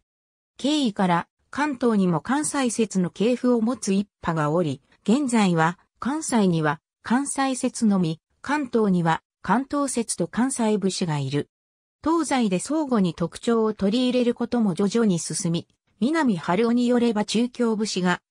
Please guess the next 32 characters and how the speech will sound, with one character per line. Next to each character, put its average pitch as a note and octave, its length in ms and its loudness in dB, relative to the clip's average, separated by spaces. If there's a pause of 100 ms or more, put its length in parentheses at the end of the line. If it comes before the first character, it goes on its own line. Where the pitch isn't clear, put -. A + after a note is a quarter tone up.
(180)
現 D4+ 240 0
在 A#3+ 220 2
の E3+ 120 0
主 D#3 200 -4
流 G#3 180 0
と C4 160 -4
な B3+ 120 0
っ - 60 -6
て - 160 -2
お E3+ 120 2
り、 D#3 180 -4 (220)
準 A#3+ 220 0
関 C4 280 -2
東 G#3 180 0
節、 - 380 -4 (220)
準 A#3 200 2
関 D4 240 0
西 A#3 280 0
節 - 320 -2
と G3 100 0
言 F#3+ 140 2
え G3 100 2
る G3 80 0
存 F#3+ 320 0
在 A#3 220 0
は G3+ 120 2
現 C4 280 0
在 A3 220 2
は D3 120 0
少 - 300 -2
な F3+ 160 2
い。 B2+ 120 -4